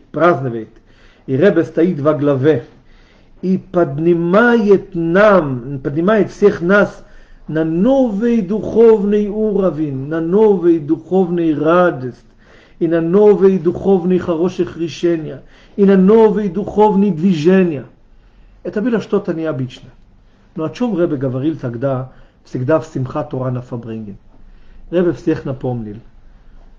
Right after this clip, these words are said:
что поезд, когда он останавливается на, на остановка, тогда есть возможность для пассажиров подняться на нём.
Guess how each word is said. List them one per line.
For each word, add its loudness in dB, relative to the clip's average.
что -10
поезд, -2
когда -4
он -2
останавливается -6
на, -12
на -12
остановка, -6
тогда -2
есть 2
возможность -2
для -4
пассажиров -4
подняться -4
на -10
нём. -12